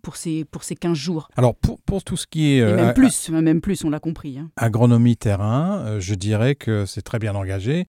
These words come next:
Speaker 2: Nous avons déjà détecté les candidats pour les dix, euh, complémentaires. Et au niveau des salariés en mise à disposition, ils sont déjà, euh, je pense qu'il y a même une liste d'attente.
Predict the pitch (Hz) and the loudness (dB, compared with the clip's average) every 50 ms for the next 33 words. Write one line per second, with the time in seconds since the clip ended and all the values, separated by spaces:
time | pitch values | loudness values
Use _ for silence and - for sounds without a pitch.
0 | _ - 117 101 92 104 95 98 98 90 110 110 104 113 110 92 104 104 - - | _ -10 -8 -4 -2 -2 -2 -2 0 2 2 2 4 2 2 2 0 -2 -2 -4
1 | 107 - - - 104 95 95 - - 101 98 95 98 98 104 101 - - 98 95 | -8 -6 -4 -4 -4 -4 -4 -6 -6 -6 -4 -4 -4 -4 -4 -6 -6 -8 -8 -8
2 | 92 90 92 101 101 95 - - - 95 92 - - 92 - - 98 95 95 95 | -8 -6 -6 -6 -8 -8 -10 -10 -10 -12 -10 -10 -10 -10 -8 -8 -8 -8 -8 -8
3 | - - 123 131 147 170 170 - _ _ _ - 117 117 117 117 120 127 147 175 | -4 -2 -2 0 0 -2 -4 -6 _ _ _ 0 4 4 6 6 6 6 6 4
4 | 170 190 180 95 107 107 104 101 - - 135 131 131 127 131 127 127 117 107 107 | 2 0 -2 -2 0 0 0 0 2 4 4 4 6 4 4 4 4 4 2 2
5 | 110 120 123 113 117 107 98 107 101 - - 104 95 101 104 - - - 131 139 | 2 0 0 0 0 -2 -2 -6 -8 -6 -6 -4 -4 -4 -6 -6 -2 -2 0 0
6 | 160 190 208 _ _ - 107 117 117 - - - 143 151 139 117 113 127 131 120 | 0 -2 -6 _ _ -6 -4 -4 -2 -2 -2 0 0 2 2 4 4 4 4 6
7 | 123 139 143 156 170 170 160 123 107 92 - - - 160 151 - - 120 110 120 | 4 2 2 2 2 0 0 -2 -4 -4 -6 -4 -4 -4 -4 -2 -2 0 2 4
8 | 127 127 123 113 113 113 110 - - 107 92 - - 90 90 87 - - - | 4 4 2 2 0 0 -2 -4 -4 -6 -6 -6 -8 -10 -10 -12 -14 -18 -20